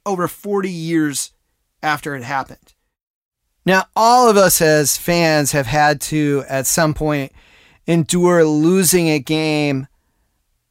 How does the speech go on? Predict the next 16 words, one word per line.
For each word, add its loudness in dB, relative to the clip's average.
on 0
a 0
last-second 0
field -8
goal, -12
and 2
it's 0
heartbreaking. -2
But 2
when 4
it 2
happens 2
in 2
the 0
playoffs 2
and 0